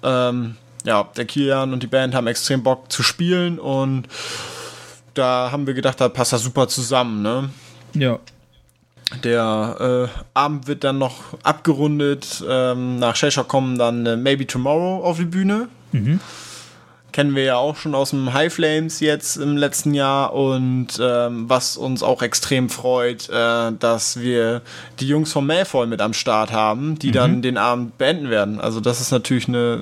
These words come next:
Speaker 1: eine sehr geile Nummer, dass die beiden Bands uns da unterstützen, ähm, bei dieser Warm-Up-Geschichte. Wir haben die halt gefragt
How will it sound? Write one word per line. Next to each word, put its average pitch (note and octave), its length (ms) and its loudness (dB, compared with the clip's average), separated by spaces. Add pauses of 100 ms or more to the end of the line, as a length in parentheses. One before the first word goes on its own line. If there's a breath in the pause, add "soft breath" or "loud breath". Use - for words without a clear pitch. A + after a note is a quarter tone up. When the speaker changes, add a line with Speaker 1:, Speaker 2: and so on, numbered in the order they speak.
(100)
Speaker 1:
eine A#2 140 0
sehr C3 180 2
geile B2 220 2
Nummer, C#3 260 0
dass C3 140 0
die C#3 100 -8
beiden C3 400 0 (420 loud breath)
Bands C3+ 380 0
uns C3+ 300 -2
da C3 220 2
unterstützen, C3+ 640 -2 (320 loud breath)
ähm, C3 500 0 (480 loud breath)
bei B2+ 160 4
dieser B2+ 260 2
Warm-Up-Geschichte. C#3 960 0 (520 loud breath)
Wir C3+ 60 0
haben C3 100 4
die B2+ 60 2
halt B2+ 100 2
gefragt B2+ 640 -2